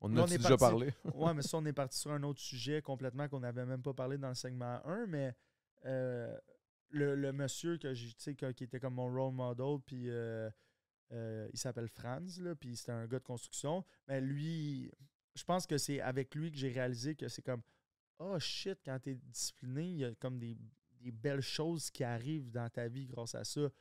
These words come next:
Speaker 2: Puis je pense que c'est une réalisation de gars de, de quinze ans, parce que comme quand j'avais onze, douze, treize, quatorze, c'était juste, vu que j'avais pas de discipline, pas de parents qui étaient là, c'est juste, ah, je peux tout le temps faire ce qui me tente. Pas besoin de faire des devoirs, je peux aller jouer au roller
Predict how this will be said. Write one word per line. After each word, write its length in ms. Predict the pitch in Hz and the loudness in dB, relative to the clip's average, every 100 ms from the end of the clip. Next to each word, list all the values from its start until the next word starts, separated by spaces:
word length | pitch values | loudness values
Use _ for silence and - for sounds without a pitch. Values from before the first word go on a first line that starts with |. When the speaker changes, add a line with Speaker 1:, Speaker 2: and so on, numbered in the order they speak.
| _ _ _ | _ _ _
Speaker 2:
Puis 100 | - | -10
je 40 | - | -2
pense 240 | 127 123 | 0 0
que 80 | 131 | -2
c'est 140 | - | -4
une 100 | 127 | -4
réalisation 640 | 120 127 123 123 117 131 131 | -2 0 0 0 0 -2 -2
de 120 | 113 | -2
gars 200 | 113 120 | -2 -2
de, 180 | 113 104 _ _ - | -4 -6 _ _ -8
de 80 | 117 | -6
quinze 420 | - 127 120 113 | -2 -2 -2 0
ans, 120 | 156 | 0
parce 140 | 165 - | 0 -4
que 100 | 135 | -4
comme 380 | 131 123 120 117 | -2 -4 -4 -4
quand 100 | 131 | -4
j'avais 380 | 123 117 120 117 - _ - | -2 -2 0 -2 -6 _ -8
onze, 200 | 143 143 | -2 -2
douze, 220 | 120 139 - | -2 -4 -2
treize, 580 | 127 131 131 113 - - | -2 -2 -2 -6 -12 -6
quatorze, 420 | 123 - 139 156 | -6 -2 -2 -2
c'était 140 | - 117 | -4 -2
juste, 320 | 127 127 - _ _ _ _ _ _ _ _ _ 139 | -2 -4 -8 _ _ _ _ _ _ _ _ _ -18
vu 120 | 127 | -6
que 60 | 123 | 0
j'avais 240 | 135 127 | 2 2
pas 140 | 135 139 | 0 -2
de 60 | |
discipline, 360 | 120 - 156 151 | -2 -2 -2 0
pas 140 | 143 | -4
de 60 | - | -2
parents 240 | 123 135 | -2 -2
qui 80 | 127 | -2
étaient 140 | 123 | -2
là, 100 | 131 | -2
c'est 160 | 165 127 | -2 -2
juste, 220 | 120 123 - | -4 -4 0
ah, 100 | 160 | 0
je 100 | - | 0
peux 120 | 131 | -4
tout 140 | - | -2
le 60 | 160 | -2
temps 180 | 160 139 | 0 -2
faire 300 | - 147 156 | 0 0 0
ce 120 | - - | -4 -6
qui 160 | 139 | -4
me 140 | 120 110 | -4 -4
tente. 340 | 143 143 131 - _ _ _ | -2 -2 -2 -10 _ _ _
Pas 80 | 139 | 0
besoin 260 | 127 127 139 | 2 0 -2
de 40 | |
faire 160 | 139 131 | -2 -2
des 120 | 127 | -2
devoirs, 320 | 120 123 131 143 | -2 -2 0 0
je 80 | |
peux 60 | - | 0
aller 120 | 123 | 0
jouer 160 | 120 135 | 0 0
au 80 | 131 | 2
roller 240 | 131 131 | 2 2